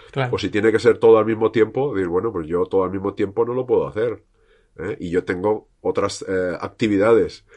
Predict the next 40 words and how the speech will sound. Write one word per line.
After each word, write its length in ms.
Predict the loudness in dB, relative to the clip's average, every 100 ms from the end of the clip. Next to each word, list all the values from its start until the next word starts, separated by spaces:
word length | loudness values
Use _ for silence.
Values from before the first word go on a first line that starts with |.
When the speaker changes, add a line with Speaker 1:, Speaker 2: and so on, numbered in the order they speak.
| -20 _
Speaker 2:
eh, 160 | -18 -12
personales 800 | -6 -4 -4 -4 -2 -2 -4 -10 _ _
que 200 | -8 -8
tengo 320 | -6 -6 -6 -4
que 160 | -6
realizar, 560 | -4 -8 -6 -6 -6 -10 _ _ -12
Speaker 1:
Ujú. 240 | -10 -10 -14
Speaker 2:
¿eh? 100 | -16 _ _ _
En 160 | -16 -14
mi 100 | -6
casa, 400 | -6 -4 -10 -16 _ _
por 100 | -16
ejemplo". 420 | -12 -12 -12 -20 -20 -20 -10
Pero 180 | 0 4
Speaker 1:
Claro. 60 | 4
Speaker 2:
desde 300 | 4 4 4
la 180 | 4 2
conciencia, 760 | -2 -4 0 0 0 -8 -8
¿eh? 80 | -10
No 220 | -6 -4 0
desde 560 | 0 0 2 2 0 _ _ _ -12
eso 380 | -8 -4 -4
que 100 | -4
comentabais, 680 | -10 -8 -6 -4 -2 -2 -4
¿no? 140 | -8 -4
Del 220 | -4 -4
ego, 380 | -6 -2 -2 -2
la, 400 | -6 -12 -14 -20 _ _ _
la 140 | -16 -10
rabia 580 | -2 -2 0 -2 -2 -4
o, 220 | -6 -6
Speaker 1:
Ujú. 140 | -6
Speaker 2:
o 20 | -6
la, 220 | -6 -10 -10
ya 200 | -8 -8
forzar 500 | -4 -4 -4 -8 -8
las 200 | -6 -8
cosas, 540 | -4 -2 -2 -4 -6 -6
hacerlo 440 | -10 -10 -8 -8
por, 380 | -6 -8 -8